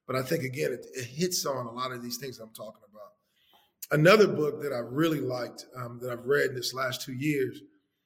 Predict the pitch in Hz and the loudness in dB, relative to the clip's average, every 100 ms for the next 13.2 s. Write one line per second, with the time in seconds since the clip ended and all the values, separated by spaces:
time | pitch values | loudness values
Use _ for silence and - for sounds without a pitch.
0 | _ _ 127 131 - - 139 127 127 - | _ _ 0 0 2 2 2 0 -4 -10
1 | - _ _ - 131 123 123 - - 190 | -20 _ _ -8 -4 -2 -4 -2 4 6
2 | 180 180 156 123 135 143 135 110 113 - | 6 4 -2 -4 -4 -2 -4 -6 -10 -20
3 | _ _ _ - - 120 127 127 143 170 | _ _ _ -16 -8 0 2 2 4 4
4 | 170 165 135 123 127 - 147 151 147 151 | 4 2 -2 -6 -10 -10 -8 -6 -4 -2
5 | 147 - 131 - 165 - - 143 147 143 | -2 -4 -8 -4 -4 -6 -10 -6 -4 -4
6 | 127 135 127 123 120 117 - _ _ - | -4 -4 -6 -8 -14 -16 -20 _ _ -6
7 | 131 - - 131 - - - - - 127 | -4 -4 -4 -2 -2 -4 -14 -12 -12 -4
8 | - 135 113 - 185 196 190 175 170 170 | -2 -2 -6 -2 0 0 -2 -6 -8 -10
9 | _ _ _ _ 160 151 143 - - 147 | _ _ _ _ 4 4 4 -4 -2 0
10 | 143 135 135 - 135 117 110 - _ _ | 0 -2 -4 -4 -6 -6 -8 -16 _ _
11 | - 139 147 160 147 147 143 139 131 127 | -10 -6 -2 -2 0 -4 -4 -8 -8 -10
12 | - 127 135 131 131 113 - 123 120 120 | -10 0 2 2 -4 -12 -10 -10 -8 -8
13 | 127 113 | -8 -10